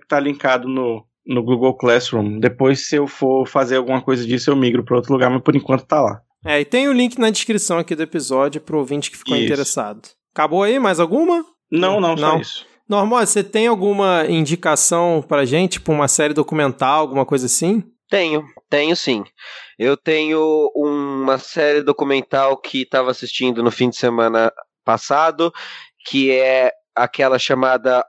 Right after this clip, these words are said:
Speaker 3: All Watched Over Machines of Loving Grace, ou Vigiados por Máquinas de Adorável Graça, do Adam Curtis, que vai falar, vai fazer uma discussão bem mais profunda do que o dilema das redes, uma discussão mais histórica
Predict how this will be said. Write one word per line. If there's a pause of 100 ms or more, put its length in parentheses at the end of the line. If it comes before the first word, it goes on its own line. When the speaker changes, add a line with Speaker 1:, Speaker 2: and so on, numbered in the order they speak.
Speaker 3:
All
Watched (120)
Over
Machines
of
Loving
Grace, (280)
ou
Vigiados
por
Máquinas
de
Adorável
Graça, (380)
do
Adam
Curtis,
que
vai
falar, (240)
vai
fazer
uma
discussão (260)
bem
mais
profunda
do
que
o
dilema
das
redes,
uma
discussão
mais
histórica